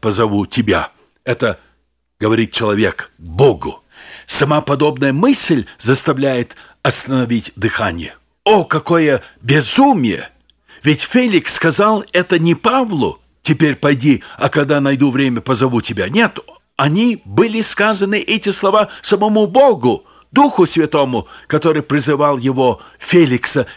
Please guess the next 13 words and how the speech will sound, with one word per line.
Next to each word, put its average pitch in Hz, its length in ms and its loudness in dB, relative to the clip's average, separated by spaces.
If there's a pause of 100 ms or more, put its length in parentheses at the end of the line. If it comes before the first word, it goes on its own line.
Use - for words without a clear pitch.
(120)
через 233 520 2
Павла. 87 520 -6 (260)
Павел 214 360 2
был 127 180 2
лишь 139 320 0 (240)
голосом 196 540 0
Божьим. 104 480 -4 (800)
Всемогущий 156 640 0
Бог 165 380 -2 (220)
из 170 240 0
великой 190 420 2
любви 190 500 0 (140)
своей 160 580 0